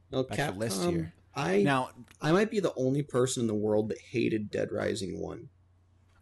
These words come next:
Speaker 2: I loved it. Dead Rising one was such a satisfying experience. It made me feel
Speaker 1: Hated
Speaker 2: like a
Speaker 1: it.
Speaker 2: little kid.
Speaker 1: It
Speaker 2: It
Speaker 1: made
Speaker 2: was
Speaker 1: me
Speaker 2: like a, it
Speaker 1: so
Speaker 2: just,
Speaker 1: angry.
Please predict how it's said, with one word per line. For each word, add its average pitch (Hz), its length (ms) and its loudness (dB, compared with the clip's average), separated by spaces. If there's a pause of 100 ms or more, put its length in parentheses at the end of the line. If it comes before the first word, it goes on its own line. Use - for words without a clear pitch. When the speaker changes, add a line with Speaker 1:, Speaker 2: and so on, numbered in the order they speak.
Speaker 2:
I 165 100 6
loved 131 340 4
it. 98 140 -4
Dead 151 160 2
Rising 135 360 4
one 120 200 2
was 104 120 -2
such - 260 0
a 117 40 -4
satisfying 110 680 -2
experience. 101 500 -4
It 123 100 -2
made 135 180 2
me 127 100 2
feel 127 140 0
Speaker 1:
Hated 117 200 2
Speaker 2:
like 98 40 2
a 90 40 0
Speaker 1:
it. - 20 -2
Speaker 2:
little 90 160 -8
kid. 87 300 -8 (200)
Speaker 1:
It - 60 -6
Speaker 2:
It 127 80 -2
Speaker 1:
made 135 80 8
Speaker 2:
was 143 100 4
Speaker 1:
me - 60 6
Speaker 2:
like 123 100 2
a, 117 40 2
it 117 40 2
Speaker 1:
so 127 160 6
Speaker 2:
just, 131 120 8
Speaker 1:
angry. 110 460 -2